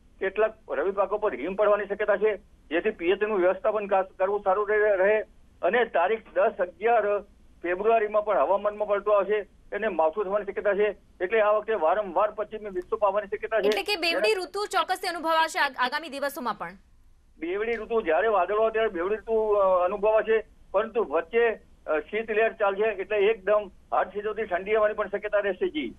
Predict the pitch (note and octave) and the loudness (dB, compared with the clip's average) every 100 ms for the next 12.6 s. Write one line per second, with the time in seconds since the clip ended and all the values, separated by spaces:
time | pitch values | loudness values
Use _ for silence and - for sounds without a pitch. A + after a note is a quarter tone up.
0 | - - - - - C4+ E4+ G#4+ G#4 F4+ | -20 -20 -20 -20 -10 -4 -2 -2 -2 -2
1 | E4+ D#4+ D#4+ F#4 F4+ F#4 F#4 G4+ F4+ F#4+ | 0 0 0 0 0 -4 -10 -8 -8 -4
2 | D#4 C#4+ E4+ F4 D4+ C4+ D4 D#4+ E4 D#4 | -4 -4 -6 -4 -2 0 0 -2 -8 -4
3 | D4+ C#4+ C#4 C#4+ D#4 D#4 D4+ D4 C4 C#4+ | -2 0 0 -2 0 0 0 -2 -4 0
4 | C#4 D4 B3+ B3+ C#4 C4+ D4 C#4+ C4 C#4 | -2 -2 -6 -4 -4 -2 -4 -2 -2 0
5 | C#4 B3 C4 C#4+ A3 A3+ C#4 C#4+ C4+ C#4 | 0 0 -2 -4 -2 -4 -4 -4 -2 0
6 | C4 C4 C4+ B3 A#3+ B3+ B3+ B3+ A#3+ A3+ | 0 -4 -2 -2 0 -4 -6 -6 -2 -2
7 | B3 G#3 G3 C4+ C4+ B3 A#3+ - C4 C4 | 0 -2 -2 0 -2 -2 -2 0 0 -2
8 | - - B3+ A#3 D4+ D#4 E4 C4 C#4 B3+ | -18 -10 -4 -4 -2 -2 -2 -2 0 -2
9 | A#3+ C#4+ C#4 C#4+ D4 C4+ A#3+ B3+ B3+ B3 | 0 0 2 0 2 0 0 -2 0 0
10 | B3 A#3+ G#3 G#3+ A3+ C4+ A#3+ B3 C#4 D#4 | 0 -2 0 0 0 -2 -4 -4 -6 -4
11 | D4+ - D4+ C4+ E4+ E4 F#4 F4+ - E4 | -4 -2 0 -2 -2 -6 -6 -8 -6 -4
12 | F4+ E4+ D#4 C#4 C4 | -4 -2 0 0 0